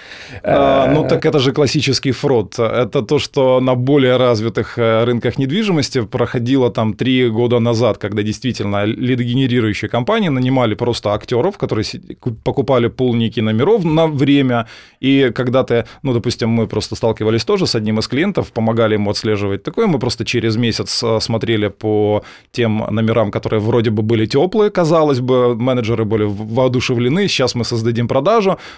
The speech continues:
Speaker 1: потом телефон пропадает, потом мы перезваниваем, а, а там отвечает вообще другой человек. Начали разбираться, оказалось, что это просто был купленный на время пул номеров,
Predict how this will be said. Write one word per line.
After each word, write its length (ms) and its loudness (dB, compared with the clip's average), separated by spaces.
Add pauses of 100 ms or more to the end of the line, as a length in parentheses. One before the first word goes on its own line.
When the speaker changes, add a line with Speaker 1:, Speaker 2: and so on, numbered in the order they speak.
(180)
Speaker 1:
потом 280 2
телефон 480 0
пропадает, 800 0
потом 240 -2
мы 80 0
перезваниваем, 680 2
а, 80 2 (120)
а 100 -4
там 140 0
отвечает 360 -2
вообще 280 0
другой 440 0
человек. 460 0
Начали 340 -2
разбираться, 540 0
оказалось, 400 0
что 220 -2 (300)
это 180 -8
просто 280 -2
был 180 0
купленный 400 -2
на 140 2
время 260 0
пул 260 -2
номеров, 520 -2